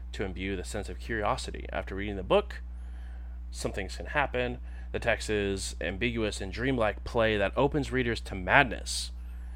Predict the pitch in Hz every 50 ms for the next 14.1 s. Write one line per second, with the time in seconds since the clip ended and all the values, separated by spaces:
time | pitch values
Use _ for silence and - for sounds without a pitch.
0 | - - - - 107 110 110 104 - 110 104 101 101 104 104 104 101 - - -
1 | 107 98 98 98 98 - - - - 110 110 113 113 - - - - - - -
2 | 123 107 101 - - - 175 185 - - - - 147 143 160 165 160 135 113 101
3 | 104 104 85 95 92 92 95 104 107 - - 92 92 92 85 73 65 69 - -
4 | - - - - - 107 107 92 85 - - - - 131 127 107 - - - -
5 | - - - - - - - - 92 98 98 92 92 90 90 85 85 87 85 80
6 | - - - - - - 95 87 - - - - - - - - - - - -
7 | - - - - - - - - - - - - - - - - - - 110 120
8 | 120 113 117 104 101 87 92 101 - - 120 - - - 104 - - - - -
9 | - - - - 98 101 95 - - 87 87 - - - 101 95 - - 95 -
10 | - 120 123 123 - - 113 104 104 127 135 135 135 139 131 120 113 - - 107
11 | 95 85 - - 113 113 113 113 117 113 - - 95 98 - 101 101 92 95 92
12 | 87 - - 80 95 101 104 95 90 80 76 71 78 71 78 80 - - - -
13 | - - - - - - 104 101 - 101 92 - 95 87 82 78 80 82 - -
14 | - -